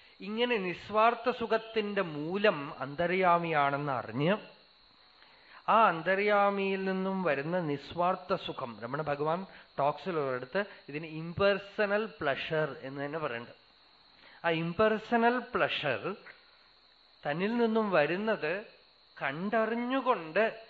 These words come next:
ഇയാൾ ഇങ്ങനത്തെ കർമ്മങ്ങൾ ചെയ്യും തോറും ഇയാൾക്കത് സഹജമായിട്ട്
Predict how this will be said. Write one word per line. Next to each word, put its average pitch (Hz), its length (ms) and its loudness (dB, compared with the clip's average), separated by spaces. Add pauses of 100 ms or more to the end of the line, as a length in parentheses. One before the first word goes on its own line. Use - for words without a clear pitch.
(180)
ഇയാൾ 185 400 2
ഇങ്ങനത്തെ 202 640 -2
കർമ്മങ്ങൾ 190 580 0 (140)
ചെയ്യും 170 440 -4
തോറും 185 480 4 (1300)
ഇയാൾക്കത് 196 460 2
സഹജമായിട്ട് 196 720 0